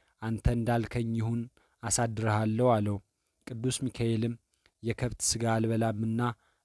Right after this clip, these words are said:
ለራቴ የሚሆንና እምበላው አሳ ታገኛለህን?" ቢለው ዱራታውስም "ባገኝ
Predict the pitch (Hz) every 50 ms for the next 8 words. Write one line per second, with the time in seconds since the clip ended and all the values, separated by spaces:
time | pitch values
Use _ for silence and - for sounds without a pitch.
0 | _ 101 117 117 117 120 113 107 - - 117 113 107 110 110 107 107 110 113 113
1 | 110 110 110 113 113 110 - - _ - 113 117 117 117 113 113 110 110 113 110
2 | 113 - - 117 110 - - 113 104 - 113 113 113 113 110 113 117 117 117 113
3 | 110 110 113 110 120 127 123 113 110 107 123 120 120 - _ - _ _ _ _
4 | _ _ - 113 113 120 120 110 - 113 110 113 113 - - 123 123 120 110 _
5 | _ _ _ _ _ _ - 104 113 120 117 110 123 127 127 127